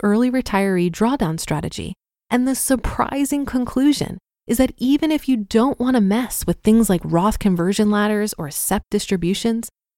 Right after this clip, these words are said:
it still makes sense to fully fund your retirement vehicles. In his example, it made more sense to pay the penalty on early withdrawals over investing in an after-tax brokerage account. But let me be clear,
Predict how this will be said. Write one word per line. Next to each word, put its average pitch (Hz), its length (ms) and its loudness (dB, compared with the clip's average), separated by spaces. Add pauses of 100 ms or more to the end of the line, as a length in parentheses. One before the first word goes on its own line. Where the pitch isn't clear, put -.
it 240 140 -2
still 311 400 -2
makes 320 260 -6
sense 269 440 -4
to 196 100 0
fully 247 540 2
fund 240 320 0
your 226 100 6
retirement 220 540 2
vehicles. - 600 -8 (680)
In 233 120 4
his 247 220 0
example, 180 640 0
it 196 140 4
made 220 220 4
more 226 280 2
sense - 420 -4
to - 80 -2
pay 220 200 2
the 175 120 0
penalty - 800 -4
on 185 140 4
early 220 300 4
withdrawals 214 760 -2
over 202 240 2
investing 196 680 0
in 175 160 0
an 165 180 -2
after-tax 190 640 -2
brokerage 214 400 0
account. - 300 -6 (760)
But 262 80 6
let 269 260 4
me 330 120 4
be 285 120 2
clear, - 400 -6